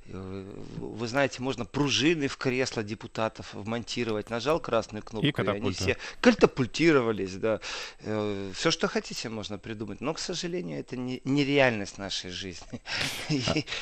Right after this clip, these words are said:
Speaker 2: А, напомню, да, что программа "Еврозона" — это программа о, о проблемах, э, в большой европейской политике. А, но, между прочим, не только политика, бизнес и торговля, и все аспекты, в общем, нормальной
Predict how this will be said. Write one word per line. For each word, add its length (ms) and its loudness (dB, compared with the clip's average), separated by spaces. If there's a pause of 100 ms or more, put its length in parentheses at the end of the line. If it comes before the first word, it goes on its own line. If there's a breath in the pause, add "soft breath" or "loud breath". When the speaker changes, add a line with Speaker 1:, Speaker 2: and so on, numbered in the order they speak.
(380 loud breath)
Speaker 2:
А, 20 4
напомню, 400 4
да, 160 4
что 160 0
программа 460 2
"Еврозона" — 640 6
это 560 4
программа 680 4
о, 540 4
о 20 2
проблемах, 800 4
э, 280 6
в 60 -2
большой 400 4
европейской 600 4
политике. 720 0 (340 loud breath)
А, 380 6
но, 520 6
между 460 8
прочим, 400 6
не 80 8
только 260 2
политика, 520 2
бизнес 680 4
и 480 4
торговля, 360 4
и 240 6
все 280 4
аспекты, 640 2
в 160 2
общем, 360 6
нормальной 540 6